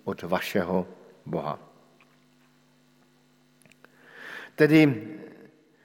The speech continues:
my nevidíme božím pohledem, Pán Bůh má jiný pohled na život,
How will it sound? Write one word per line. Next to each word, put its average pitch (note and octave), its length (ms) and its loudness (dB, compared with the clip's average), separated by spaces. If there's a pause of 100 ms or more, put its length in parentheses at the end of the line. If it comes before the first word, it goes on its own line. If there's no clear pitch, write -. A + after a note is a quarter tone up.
(320)
my C#3 160 4
nevidíme D3 480 4
božím B2 400 0
pohledem, G#2 720 2 (1040)
Pán A2+ 200 2
Bůh A2+ 180 0
má A#2 160 2
jiný A2+ 300 4
pohled A2+ 480 -4
na G#2 100 -2
život, A2 540 -2